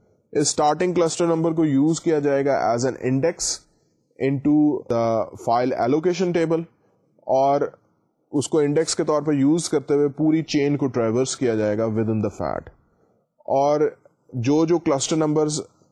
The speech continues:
آپ کو ملتے جائیں گے ان کلسٹرز نمبر کو وہ شو کرتا جائے گا جب تک کہ اس کو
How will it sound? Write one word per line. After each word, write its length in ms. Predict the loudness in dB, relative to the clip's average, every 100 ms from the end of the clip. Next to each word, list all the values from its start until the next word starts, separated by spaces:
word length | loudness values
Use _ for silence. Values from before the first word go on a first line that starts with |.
| -8
آپ 180 | -4 -2
کو 80 | 0
ملتے 300 | 0 2 0
جائیں 260 | 0 0 0
گے 80 |
ان 280 | 0 0 -2
کلسٹرز 500 | -2 -2 -2 -4 -2
نمبر 220 | -2 -2
کو 120 | -2 -2
وہ 100 | -2
شو 240 | 0 -2
کرتا 320 | 0 -2 -2 0
جائے 200 | 0 -2
گا 80 |
جب 200 | -2 -2
تک 220 | -2 -4 -2
کہ 60 |
اس 120 | -6
کو 160 | -4